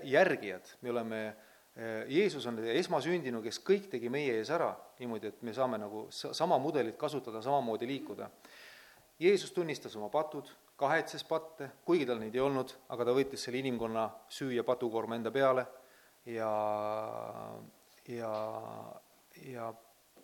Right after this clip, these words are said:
ja palus lepitust ja Jumala püha vaim tuli tema peale, eh, taastades siis, ehm, jumaliku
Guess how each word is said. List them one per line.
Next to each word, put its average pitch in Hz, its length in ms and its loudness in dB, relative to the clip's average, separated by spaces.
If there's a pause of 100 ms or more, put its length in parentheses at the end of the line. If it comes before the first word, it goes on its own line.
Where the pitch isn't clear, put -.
ja 143 160 -14
palus 165 320 8
lepitust 156 560 -2 (340)
ja 120 160 -2
Jumala 117 460 4 (400)
püha 135 240 4
vaim 131 240 2
tuli 110 160 -6
tema 120 180 0
peale, 117 360 2 (520)
eh, 113 340 -8
taastades 135 840 2 (180)
siis, - 380 -10 (480)
ehm, 107 500 -8 (400)
jumaliku 113 720 2